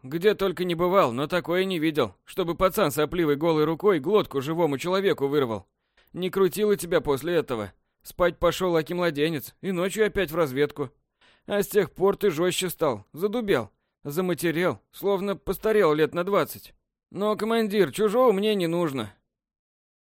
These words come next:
Угол Алексеевской и Вокзальной, дом Бабича, третий этаж, комната семнадцать. Травин равнодушно кивнул. «Она своя собственная,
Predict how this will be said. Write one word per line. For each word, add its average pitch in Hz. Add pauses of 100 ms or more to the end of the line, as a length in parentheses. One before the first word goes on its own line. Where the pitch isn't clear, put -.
Угол 98
Алексеевской 101 (120)
и 127
Вокзальной, 117 (240)
дом 127
Бабича, 104 (160)
третий 110
этаж, 120
комната 120
семнадцать. 110 (600)
Травин 101
равнодушно 107
кивнул. 101 (580)
«Она 95
своя 117
собственная, 95